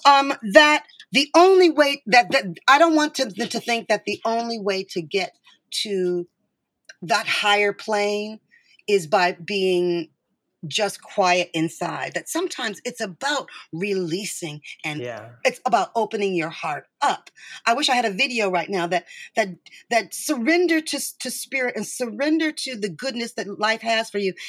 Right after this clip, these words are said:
Speaker 1: is not always inside. It's about lifting your hands up and opening all your heart up.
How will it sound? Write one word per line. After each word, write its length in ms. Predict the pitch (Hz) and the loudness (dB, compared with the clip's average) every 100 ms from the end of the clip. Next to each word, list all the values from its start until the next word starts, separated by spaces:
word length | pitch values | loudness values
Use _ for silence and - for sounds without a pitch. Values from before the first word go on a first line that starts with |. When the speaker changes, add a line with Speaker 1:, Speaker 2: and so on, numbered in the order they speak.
| - | -10
Speaker 1:
is 140 | 226 | -6
not 180 | 254 247 - | 0 0 2
always 340 | 247 226 196 - | 0 -2 -6 -6
inside. 540 | 285 285 254 196 180 | -4 -4 -2 0 0
It's 100 | 190 | -4
about 220 | 190 185 - - - | -2 -4 -4 -12 -8
lifting 580 | 180 226 302 - 262 220 | -6 -4 -6 -6 -6 -4
your 120 | 202 | -4
hands 280 | 220 208 202 | -4 -4 -4
up 140 | 180 | -6
and 100 | 175 _ - 277 | -8 _ -4 -2
opening 520 | 302 311 247 208 196 - | -2 -4 -6 -6 -6 -2
all 180 | 233 240 | 0 0
your 160 | 226 | -4
heart 280 | 202 190 175 - | -2 -2 -2 -4
up. 240 | 302 240 | -2 -2